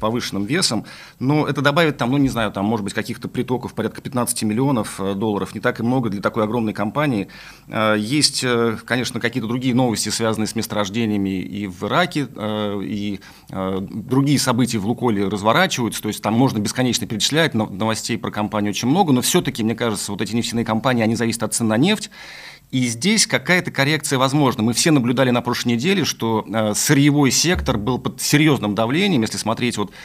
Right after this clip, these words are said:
на, э, сырье в целом, и медь, и платина, и все валилось, как в последний день. А, золото пострадало.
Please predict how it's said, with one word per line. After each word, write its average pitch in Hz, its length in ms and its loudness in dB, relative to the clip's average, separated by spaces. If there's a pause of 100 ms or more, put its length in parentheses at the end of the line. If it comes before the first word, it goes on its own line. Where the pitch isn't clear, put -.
(160)
на, 107 400 2
э, 113 140 -4
сырье 127 320 2
в - 80 -8
целом, 117 320 2
и 131 180 2
медь, 147 480 4
и 147 120 -2
платина, 131 640 0
и 113 120 0
все 147 220 0
валилось, 127 480 2
как - 180 -2
в - 60 -20
последний 120 480 0
день. 104 320 -2 (460)
А, 104 220 0
золото 135 380 0
пострадало. 117 560 0